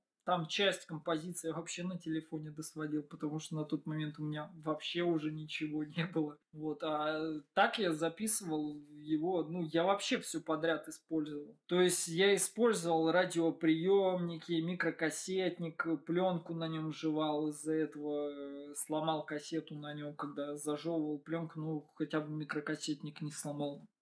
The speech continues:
Там всякие вот инструменты народные использовал, типа варгана, там калюхи, и там вот, вот это все вот, э, смешалось. То есть там как бы и компьютеры использовались, но в меньшей степени, в основном какие-то естественные получения шума, то есть всякие железяки.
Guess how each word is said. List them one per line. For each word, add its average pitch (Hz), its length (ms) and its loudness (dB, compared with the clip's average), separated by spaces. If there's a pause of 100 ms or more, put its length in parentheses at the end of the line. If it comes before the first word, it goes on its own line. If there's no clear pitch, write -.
Там 170 200 4
всякие 180 380 2
вот 165 200 0
инструменты 185 720 2
народные 165 600 2
использовал, 147 680 -2
типа - 240 -12
варгана, 151 580 0
там 147 220 -12
калюхи, 151 500 -4
и 147 160 -2
там 147 280 -6
вот, 147 120 -8
вот 151 320 -2
это 156 160 -2
все 156 240 -2
вот, 147 240 -2
э, 143 300 -8
смешалось. 147 720 -4
То 160 60 0
есть 160 160 0
там 180 180 2
как 185 200 2
бы 175 140 4
и 170 80 2
компьютеры 233 800 2
использовались, 165 800 0
но 185 100 -2
в 175 40 -2
меньшей 165 360 -4
степени, 147 420 -2
в 147 60 -10
основном 160 400 -2
какие-то 156 560 -2 (160)
естественные 170 760 -2
получения 156 600 -4
шума, 160 300 -8
то 151 120 -6
есть 151 140 -4
всякие 160 360 -2
железяки. 165 840 -2